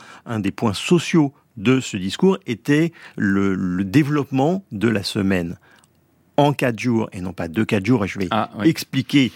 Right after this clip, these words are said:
Speaker 1: la différence, euh, qui n'est pas seulement une différence sémantique, euh, sachant que dans le même temps, il y a, euh, une, euh, un rapport qui est en préparation au Conseil économique, social et environnemental et à l'Assemblée nationale. C'est quoi la différence entre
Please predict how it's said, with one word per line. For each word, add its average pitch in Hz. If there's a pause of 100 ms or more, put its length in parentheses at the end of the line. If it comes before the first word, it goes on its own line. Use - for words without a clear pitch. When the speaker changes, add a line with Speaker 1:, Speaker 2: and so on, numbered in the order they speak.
(180)
Speaker 1:
la 110
différence, 104
euh, 104
qui -
n'est 92
pas -
seulement 127 (240)
une 123
différence 113
sémantique, 104 (680)
euh, 107 (260)
sachant -
que -
dans 113
le 101
même 92
temps, 147
il 110
y 107
a, 117 (260)
euh, 110
une, 95
euh, 90
un -
rapport 101 (180)
qui -
est 85
en 98
préparation 98 (300)
au 131
Conseil 110
économique, 95
social 98
et 87
environnemental 90 (240)
et 139
à 104
l'Assemblée 104 (220)
nationale. 87 (300)
C'est -
quoi 254
la 165
différence 127
entre 139